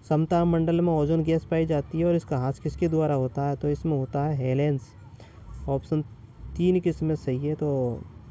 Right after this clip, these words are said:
इसमें देखते हैं हम,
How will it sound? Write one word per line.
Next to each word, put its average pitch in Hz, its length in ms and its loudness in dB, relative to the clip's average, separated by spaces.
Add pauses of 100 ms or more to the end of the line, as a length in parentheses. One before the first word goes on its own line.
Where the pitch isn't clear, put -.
(3000)
इसमें 165 380 0
देखते 151 360 -2
हैं 147 80 0
हम, 170 380 -4